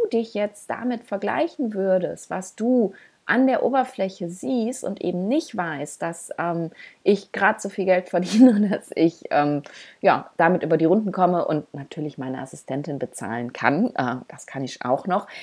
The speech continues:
aber, ne, ich erlaube mir den Luxus einer Assistentin und, ähm, ja, bezahle diese eben auch von dem, was da so reinkommt. Und dann kommt eben auch noch dazu, was ganz viele Leute vergessen,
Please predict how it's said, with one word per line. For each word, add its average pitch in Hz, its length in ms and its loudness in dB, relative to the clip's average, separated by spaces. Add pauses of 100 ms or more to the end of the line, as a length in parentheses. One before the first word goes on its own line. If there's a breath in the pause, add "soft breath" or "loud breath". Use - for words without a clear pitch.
(140 loud breath)
aber, 175 440 4
ne, 185 120 -2
ich 196 100 -8
erlaube 151 320 -2
mir 175 160 0
den 147 160 -2
Luxus 226 380 -4
einer 147 280 -4
Assistentin 175 840 -4 (360 loud breath)
und, 180 540 6
ähm, 160 560 -2
ja, 233 300 -2 (200)
bezahle 196 640 0
diese 175 560 -2
eben 175 240 0
auch 165 220 -6
von 175 160 -8
dem, 165 200 -2
was 156 200 -12
da 147 160 -14
so 165 100 -8
reinkommt. 135 720 -10
Und 170 280 -2 (320 loud breath)
dann 185 240 2
kommt 196 280 -4
eben 180 160 -2
auch 185 220 -4
noch 202 160 -8
dazu, 170 380 -6
was 156 160 -12
ganz 151 200 -10
viele 151 220 -10
Leute 139 300 -10
vergessen, 147 580 -8